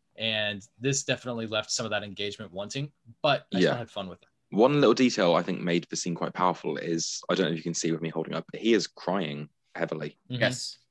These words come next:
Speaker 2: And it's like,
Speaker 1: No, the
Speaker 2: this is
Speaker 1: detail
Speaker 2: someone
Speaker 1: in the art is fantastic.
Speaker 2: Yeah. But it's
Speaker 3: Yeah.
Speaker 2: like, this is someone who's been raised to hate these supers.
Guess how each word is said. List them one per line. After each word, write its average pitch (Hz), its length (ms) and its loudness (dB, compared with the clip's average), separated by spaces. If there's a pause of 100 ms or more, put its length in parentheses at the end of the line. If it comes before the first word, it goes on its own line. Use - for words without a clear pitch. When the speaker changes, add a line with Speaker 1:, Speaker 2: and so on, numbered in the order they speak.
(800)
Speaker 2:
And 101 160 6
it's 180 160 2
like, 190 100 6
Speaker 1:
No, 175 80 6
the 143 80 4
Speaker 2:
this 143 120 2
is 226 80 2
Speaker 1:
detail 233 80 4
Speaker 2:
someone 170 140 6
Speaker 1:
in 120 40 0
the 117 60 0
art 131 180 2
is 101 100 -6
fantastic. 113 520 -4
Speaker 2:
Yeah. 117 180 6 (340)
But 110 80 8
it's - 80 8
Speaker 3:
Yeah. 123 80 8
Speaker 2:
like, 104 120 8
this 135 140 6
is 135 120 0
someone 123 180 4
who's 107 80 2
been 98 240 0
raised 95 380 0
to - 60 -10
hate 87 260 -2
these 82 160 -6
supers. - 640 -4